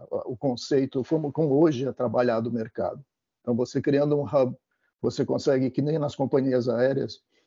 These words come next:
colocar os aviões grandes no, na, nos tráfegos principais e os menores nos tráfegos secundários.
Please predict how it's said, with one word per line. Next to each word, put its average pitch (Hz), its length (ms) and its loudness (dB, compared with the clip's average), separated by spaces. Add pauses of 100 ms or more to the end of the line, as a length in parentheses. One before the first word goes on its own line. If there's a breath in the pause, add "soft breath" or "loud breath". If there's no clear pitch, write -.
(420)
colocar 131 340 4
os 139 120 2
aviões 131 440 2
grandes 123 520 0
no, 123 220 -2
na, 113 180 -4
nos 113 240 -8
tráfegos 123 420 -2
principais 139 680 -2
e 117 60 -2
os 120 100 -4
menores 127 480 0
nos 123 120 -12
tráfegos 120 480 -4
secundários. 120 760 -4